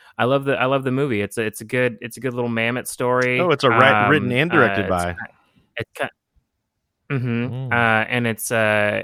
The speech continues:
Speaker 1: it's, it's kind of like a bit of a, you know, twisty, turny, um,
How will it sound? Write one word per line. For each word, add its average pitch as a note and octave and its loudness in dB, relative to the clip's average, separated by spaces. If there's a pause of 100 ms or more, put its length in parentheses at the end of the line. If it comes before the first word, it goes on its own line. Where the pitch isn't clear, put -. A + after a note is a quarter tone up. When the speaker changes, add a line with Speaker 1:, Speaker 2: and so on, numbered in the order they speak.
Speaker 1:
it's, - -8
it's - -12
kind B2 -2
of A2 -2
like A2 -2
a A2 -2
bit A2 -2
of G#2 -4
a, G2 0 (360)
you A2+ -2
know, G2+ -2
twisty, A#2+ -4
turny, A#2 -2 (140)
um, G2+ -2